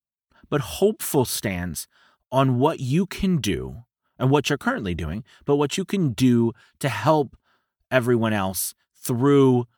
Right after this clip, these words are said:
voiceover. We can, we can do it together. We can spread these messages of love and kindness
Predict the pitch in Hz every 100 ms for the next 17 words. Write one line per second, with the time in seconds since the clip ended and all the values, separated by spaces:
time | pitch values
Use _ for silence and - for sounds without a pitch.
0 | _ - 92 127 113 - 78 78 - _
1 | _ _ _ _ _ _ _ _ _ _
2 | _ _ 147 185 180 180 147 120 165 -
3 | 214 175 123 170 170 - 139 143 139 131
4 | 131 131 123 - - 151 160 147 147 120
5 | 110 104 107 92 98 92 85 - _ _
6 | _ _ _ _ _ _ - 123 120 127
7 | 120 104 110 117 117 - - 131 123 101